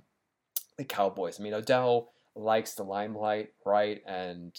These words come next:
the Cowboys definitely fill that void, and obviously the Cowboys would love to have Odell. So I do think that there is a good, good match, uh, between, between the two. Uh, I still wouldn't,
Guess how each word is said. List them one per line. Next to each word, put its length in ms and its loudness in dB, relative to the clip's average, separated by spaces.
the 120 -8
Cowboys 680 0
definitely 640 -6
fill 280 -4
that 300 -4
void, 380 4
and 80 -6
obviously 340 -8
the 80 -16
Cowboys 580 -6
would 200 -12
love 260 4
to 80 -8
have 240 2
Odell. 500 -2
So 200 2
I 80 2
do 200 -4
think 280 -6
that 140 -8
there 180 -6
is 140 -8
a 60 -14
good, 380 -6
good 260 -6
match, 540 -4
uh, 520 -4
between, 480 -10
between 360 -12
the 80 -14
two. 340 -10
Uh, 360 4
I 80 4
still 320 6
wouldn't, 400 -2